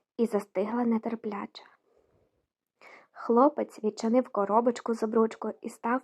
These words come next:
перед нею на одне коліно. "Ти станеш моєю дружиною?"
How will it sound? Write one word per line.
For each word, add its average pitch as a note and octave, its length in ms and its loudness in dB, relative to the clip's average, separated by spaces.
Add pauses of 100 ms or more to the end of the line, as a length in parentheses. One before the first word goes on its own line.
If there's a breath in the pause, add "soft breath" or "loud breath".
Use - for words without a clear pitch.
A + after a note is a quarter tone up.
перед A#3+ 240 2
нею A#3 260 4
на G#3+ 160 -2
одне G3 260 -2
коліно. G#3 440 -4 (1400 soft breath)
"Ти G#3+ 100 -4
станеш C4 560 2
моєю G#3+ 440 2
дружиною?" A3+ 680 0